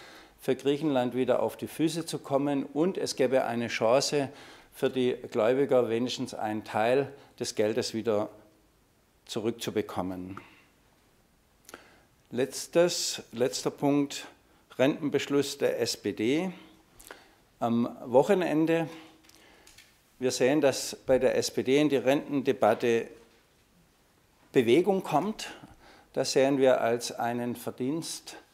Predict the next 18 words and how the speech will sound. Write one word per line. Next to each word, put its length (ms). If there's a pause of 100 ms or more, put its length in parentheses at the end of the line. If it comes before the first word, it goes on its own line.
(120)
in 160
allererster 720
Linie 500 (100)
der 60
linken 400
Partei, 520
denn 340 (100)
die 60
Linke 340
war 160
die 160
einzige 640 (380)
Partei, 400
die 160
die 100
ganzen 380
Rentung-, 560 (100)
Rentenkürzungspläne 1700